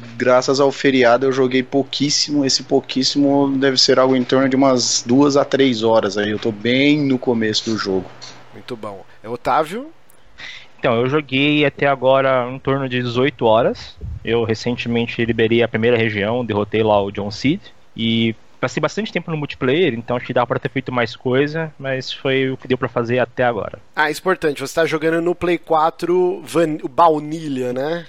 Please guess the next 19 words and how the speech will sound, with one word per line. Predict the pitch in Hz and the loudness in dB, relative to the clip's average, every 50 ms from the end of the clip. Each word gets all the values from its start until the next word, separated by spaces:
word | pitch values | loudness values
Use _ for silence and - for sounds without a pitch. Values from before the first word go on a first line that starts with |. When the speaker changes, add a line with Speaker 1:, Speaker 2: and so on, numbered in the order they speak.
| - - - - | -18 -20 -10 -4
Speaker 3:
O, | - 123 120 | 0 2 2
no, | 117 123 123 123 123 | 4 4 4 4 2
no | 123 131 139 | 2 0 0
baunilha, | 131 143 147 147 135 127 123 113 104 107 | 2 2 2 2 2 -2 -2 -2 -2 -2
isso | 107 107 - 147 | -4 -6 -8 -8
mesmo. | 135 110 104 101 104 | -6 -6 -6 -4 -2
Speaker 2:
Eu | 151 147 | -2 0
tô | - 170 | 0 0
jogando, | 151 156 165 143 151 160 170 180 | 0 0 0 2 2 2 2 2
eu | 180 165 175 | 2 2 2
e | 180 | 2
o | |
Bruno | 151 - 160 170 165 | 0 -2 -2 -2 -2
estamos | 151 165 160 156 - | 0 -2 -2 -2 -2
jogando | 156 151 143 147 147 147 | -2 -2 -2 -2 -2 -2
no | 147 143 - | -4 -6 -6
Xbox | - 131 123 139 139 139 - - - - - | -10 -6 -2 0 0 0 0 -2 -8 -10 -8
o | 147 139 139 | -4 0 0
X. | 143 165 - - - - - - - - | 0 0 0 -4 -6 -6 -6 -6 -8 -10